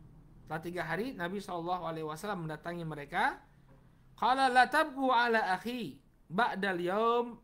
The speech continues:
aw ghad. Ya, janganlah kalian menangis lagi, wahai keluarga Ja'far, ya, untuk kematian saudaraku setelah hari ini ataupun esok. Ya.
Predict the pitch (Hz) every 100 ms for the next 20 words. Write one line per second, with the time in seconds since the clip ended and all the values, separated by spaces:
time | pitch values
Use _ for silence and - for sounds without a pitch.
0 | 170 180 180 214 - - - _ _ -
1 | - _ _ _ - - _ - _ -
2 | 147 160 220 247 240 196 - 196 202 202
3 | 180 180 190 - 185 190 160 160 147 156
4 | 156 151 147 156 156 165 190 - - -
5 | - 139 175 196 - - - - 170 160
6 | 185 196 - 170 147 151 185 165 156 147
7 | 151 151 - 185 311 - - - - -
8 | 165 165 160 151 151 147 156 185 233 214
9 | - 143 - 160 156 143 - 123 - -
10 | - - - - - - - _ _ -
11 | - 143 151